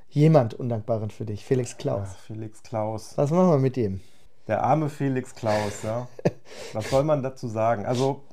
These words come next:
Speaker 2: mutlos, ne? Also,
Speaker 1: Ja.
Speaker 2: Mut ist jetzt ein Wort, das heute schon oft gefallen ist, aber da war einfach wirklich
Speaker 1: Sinnbildlich,
Speaker 2: nicht
Speaker 1: sinnbildlich für eigentlich unseren aktuellen Zustand der Fortuna
Speaker 2: Ja.
Speaker 1: ist Felix Klaus, ne?
Speaker 2: Ja.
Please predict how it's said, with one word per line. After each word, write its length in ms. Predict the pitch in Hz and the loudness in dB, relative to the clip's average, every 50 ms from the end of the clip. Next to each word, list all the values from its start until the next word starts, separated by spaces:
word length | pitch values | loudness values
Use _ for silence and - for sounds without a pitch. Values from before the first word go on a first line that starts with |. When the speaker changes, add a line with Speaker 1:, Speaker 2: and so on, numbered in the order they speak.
| - - - - - - | -18 -18 -18 -18 -14 -8
Speaker 2:
mutlos, 920 | 127 120 127 131 139 160 160 - 175 170 170 180 202 262 269 - - - | -4 -2 -2 -2 -2 -4 -4 -4 -4 -2 0 0 0 -2 -4 -8 -12 -10
ne? 280 | 127 123 143 156 - - - - | -8 -8 -6 -8 -8 -10 -14 -14
Also, 380 | - 139 117 120 123 120 117 113 - - - - - - - - - - - - | -12 -12 -10 -8 -8 -8 -10 -12 -14 -18 -18 -18 -18 -18 -18 -18 -18 -12 -4 2
Speaker 1:
Ja. 220 | 151 127 107 110 | 2 2 4 2
Speaker 2:
Mut 220 | 120 147 156 147 | 2 0 -2 -2
ist 240 | 143 123 - - - - | -4 -8 -10 -10 -14 -12
jetzt 260 | - - - - - 127 | -12 -12 -12 -12 -12 -10
ein 240 | 120 120 117 110 | -8 -8 -8 -6
Wort, 240 | 107 117 120 123 - | -2 -2 -2 -2 -4
das 160 | 123 113 - | -8 -12 -8
heute 260 | 120 123 123 123 - 120 | -8 -8 -8 -8 -10 -14
schon 240 | - - 113 110 104 - - | -12 -10 -10 -10 -10 -12 -10
oft 220 | - 127 - - - | -10 -10 -10 -10 -12
gefallen 460 | 151 147 - - 139 139 147 147 151 | -12 -10 -4 -2 -2 -2 -2 -4 -6
ist, 180 | 151 147 - - - - - | -8 -10 -12 -16 -16 -14 -10
aber 180 | 110 110 110 | -8 -6 -4
da 240 | 110 110 113 113 110 | -2 0 0 0 2
war 260 | 117 120 120 107 - | 2 2 2 2 0
einfach 420 | 107 117 127 139 - 139 131 - - - - - - - - - - - - - - | -2 -4 -4 -2 -2 -2 -4 -4 -6 -18 -20 -20 -20 -20 -20 -20 -18 -18 -12 -4 2
wirklich 380 | 135 147 190 240 277 277 214 | 6 8 10 10 10 8 8
Speaker 1:
Sinnbildlich, 680 | 185 233 233 165 165 185 170 165 180 175 - - - | 10 8 8 8 6 6 8 6 6 6 2 -6 -6
Speaker 2:
nicht 100 | 190 156 | -2 2
Speaker 1:
sinnbildlich 760 | 131 147 214 247 247 214 214 202 190 - - 185 180 175 - - | 6 8 8 8 10 8 8 8 6 2 4 4 4 2 2 -2
für 180 | - 175 160 | 2 2 4
eigentlich 300 | 156 151 165 175 160 - | 4 4 4 2 2 0
unseren 240 | 170 147 156 151 147 | 0 2 2 2 0
aktuellen 480 | - 156 - - 180 151 143 147 147 139 | 0 -6 -4 0 2 4 4 4 4 2
Zustand 520 | - - 160 - - - 143 127 127 120 | 0 -2 -2 -2 0 -2 -2 -2 -2 -2
der 100 | 135 127 | -2 -4
Fortuna 460 | 117 - 127 123 - - 139 131 127 139 | -2 -4 -6 -6 -4 -4 -4 -2 0 2
Speaker 2:
Ja. 180 | 143 139 131 | 4 4 4
Speaker 1:
ist 60 | 123 | 4
Felix 340 | - 139 123 127 120 - - | 2 0 0 0 0 -2 -6
Klaus, 380 | - 139 117 101 - 107 - - | -2 -2 0 0 -2 -4 -6 -2
ne? 140 | 143 190 240 | 0 2 4
Speaker 2:
Ja. 240 | 139 131 120 - | 4 4 4 2